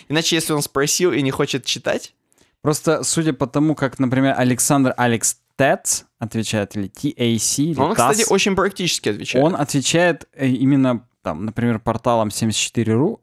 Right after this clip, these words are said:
Speaker 2: что доказывает, что, возможно, он тоже из Челябинска. Из Челябинска!
Speaker 1: Просто если он
Speaker 2: Капсом.
Speaker 1: не из Челябинска и так легко нашел вот наш, например, семьдесят четыре ру ресурс, что, и, и понимает, что о нем много работы, да, то, короче, он какой-то сильно... Он везде выживет.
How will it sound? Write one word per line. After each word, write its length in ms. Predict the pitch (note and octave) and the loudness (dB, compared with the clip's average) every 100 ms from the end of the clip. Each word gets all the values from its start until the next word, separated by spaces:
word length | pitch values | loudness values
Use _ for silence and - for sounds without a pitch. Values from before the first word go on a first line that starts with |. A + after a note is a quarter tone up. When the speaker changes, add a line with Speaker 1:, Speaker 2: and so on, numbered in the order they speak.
| - | -8
Speaker 2:
что 200 | A2+ C#3+ | -4 -2
доказывает, 400 | C3+ - D#3 D#3+ | -2 0 0 0
что, 140 | - | -2
возможно, 360 | A#2+ A#2 C#3 C3+ | -2 0 0 2
он 80 | C#3+ | 0
тоже 220 | B2 F#2+ | -2 -4
из 80 | F#2 | -6
Челябинска. 580 | - G2+ F2+ A2 - - | -4 -4 -4 -8 -18 -8
Из 100 | - | -2
Челябинска! 920 | - C#3+ C#3+ C3+ A2 A#2 G#2 - G#2+ | 2 4 4 4 2 2 0 0 2
Speaker 1:
Просто 300 | B2 G3+ G#3 | 4 2 2
если 220 | G#3 A3+ | 0 2
он 80 | A#3+ | 2
Speaker 2:
Капсом. 180 | G#3 G3 | 2 0
Speaker 1:
не 100 | G3 | 0
из 60 | F#3+ | 0
Челябинска 580 | - F3+ F3+ G#3 - D3 | 0 0 0 0 -2 -2
и 20 | |
так 220 | D#3+ D#3 | -4 -2
легко 300 | C#3+ - D#3 | -4 0 0
нашел 440 | C#3+ C#3 - C3 G#2+ | 0 0 2 2 2
вот 220 | G#2 - | -4 -4
наш, 280 | A2 A2 A2 | -4 -2 -2
например, 400 | A2 G2+ F#2+ G2 | -6 -4 -4 -2
семьдесят 280 | - G2 - | -2 -2 -4
четыре 200 | - G#2 | -2 -2
ру 280 | G#2 G#2 - | 0 0 0
ресурс, 400 | G#2+ A2 - A3 | -2 0 0 0
что, 220 | - - - | -2 -6 -6
и, 220 | - D#3 - - - | 0 0 0 -8 -8
и 80 | D#3+ | -2
понимает, 640 | E3 F3 F#3 F#3+ F3 B2 | 0 0 2 2 2 2
что 160 | - C3 | 0 -2
о 20 | |
нем 140 | B2+ B2 | 0 0
много 360 | B2+ C3 A#2 | 0 0 2
работы, 440 | G#2+ G#2+ C3 A3+ B2 | 2 2 2 0 0
да, 300 | G#2 C#3 A3+ _ _ _ _ _ _ | 0 -2 -4 _ _ _ _ _ _
то, 120 | D3 | -2
короче, 500 | C#3+ D3 C#3+ D#3+ - D#3+ | 0 2 2 2 0 2
он 200 | D#3+ F3+ | 0 0
какой-то 360 | F3 F#3 F3+ | -2 -2 -2
сильно... 440 | E3 - F#3 C3+ F#2 - | -2 0 0 0 -2 -6
Он 240 | C#3 E3+ D#3+ | 0 0 0
везде 360 | G3+ F3 G3 | 0 2 2
выживет. 560 | C3+ C3 G#2 A1 G1+ | 2 2 0 -2 -8